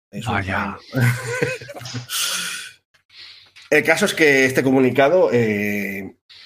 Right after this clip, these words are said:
Speaker 1: es poco claro, es, no, no, no parece que retrocedan, y no retroceden, digamos, en lo, en lo clave, que es que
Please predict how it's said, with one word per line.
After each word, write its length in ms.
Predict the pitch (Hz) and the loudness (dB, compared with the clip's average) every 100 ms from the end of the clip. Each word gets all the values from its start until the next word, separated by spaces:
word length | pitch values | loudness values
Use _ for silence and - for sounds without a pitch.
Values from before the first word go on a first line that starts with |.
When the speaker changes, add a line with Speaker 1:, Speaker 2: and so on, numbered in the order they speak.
| - | -12
Speaker 1:
es 140 | 120 | -10
poco 240 | - 123 127 | -2 -2 2
claro, 500 | 147 165 196 208 117 | 4 4 4 2 2
es, 340 | 123 120 - | 2 0 0
no, 840 | 131 127 127 127 127 - 139 139 139 | 2 2 2 -2 -4 -4 -2 -2 0
no, 380 | 139 139 135 127 | 0 2 2 2
no 100 | 147 | 2
parece 200 | 151 147 | 0 2
que 80 | 139 | 2
retrocedan, 720 | 135 127 139 135 123 127 - - | 2 2 4 2 2 -6 -6 -2
y 140 | 139 | 0
no 100 | 151 | 2
retroceden, 480 | 160 156 147 165 160 | 0 0 4 4 4
digamos, 640 | 143 147 165 - - - | 4 2 0 -2 -4 -2
en 260 | 123 113 110 | 0 0 -2
lo, 580 | 101 98 98 92 82 82 - - - _ _ | -4 -6 -8 -10 -12 -18 -20 -20 -20 _ _
en 200 | 110 110 | -8 -6
lo 200 | 101 92 | -6 -10
clave, 380 | - 147 139 196 | 0 2 2 -2
que 80 | - | -6
es 80 | - | -4
que 460 | 127 117 113 - | 0 0 -2 -6